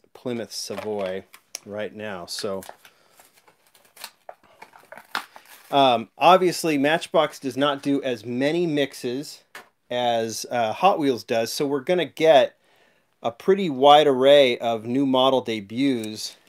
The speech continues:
in each, um, in each mix, and we'll talk about that in Mix B.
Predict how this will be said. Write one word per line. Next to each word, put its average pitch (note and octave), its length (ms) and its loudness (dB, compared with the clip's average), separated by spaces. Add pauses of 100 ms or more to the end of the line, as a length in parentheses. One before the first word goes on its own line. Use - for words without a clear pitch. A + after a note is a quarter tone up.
in A2+ 280 -8
each, - 560 -10 (200)
um, G#2+ 600 -10 (1000)
in B2 260 -12
each D#3+ 260 -14
mix, C3 420 -4
and A#2+ 80 -8
we'll A#2+ 120 -6
talk C3 260 0
about A#2+ 220 -2
that A#2+ 120 2
in A2+ 140 -4
Mix A2 200 -10
B. G#2 460 -8